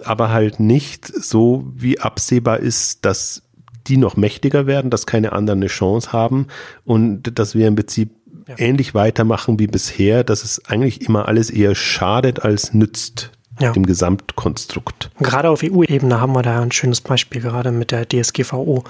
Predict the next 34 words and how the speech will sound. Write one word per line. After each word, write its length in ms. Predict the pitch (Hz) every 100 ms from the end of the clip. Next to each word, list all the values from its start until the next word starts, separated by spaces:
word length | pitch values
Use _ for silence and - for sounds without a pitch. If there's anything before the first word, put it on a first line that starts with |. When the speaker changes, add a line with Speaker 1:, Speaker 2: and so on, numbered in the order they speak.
| - - - - -
Speaker 2:
die 100 | 127
auch 120 | 120 131 127
von, 240 | 131 127
von 140 | 123 131
der 100 | 127
Datenschutzseite 760 | 131 147 - 147 - 135 139
her 200 | 127 127
so 80 | 123
ein 100 | 120
bisschen 460 | 135 - 135 123 127
Richtung 400 | 131 - 151 139
Facebook, 400 | 160 151 - -
Google 280 | 180 160
gehen 220 | 143 139 135
sollte 320 | 127 131 143
und 200 | 127 123
da 240 | 123 127 - - - - - - -
den 160 | 131 123
Grenzen 360 | 139 135 131
vorschieben 880 | - 135 135 151 208 202 185 - 131
sollte 260 | 123 123 214
und, 300 | 139 120 202
äh, 440 | 214 131 131 170
da 120 | 160
auch 160 | 120 143
ein 80 | 123
paar 240 | 123 123
Marktdynamiken, 960 | 120 120 - 135 120 120 120 127 127 151 - - - - -
die 60 | 143
vorher 520 | - 147 131 - -
alle 120 | 147
Experten 400 | 151 - 135 127
gesagt 320 | 123 123 -
haben, 320 | 123 120 127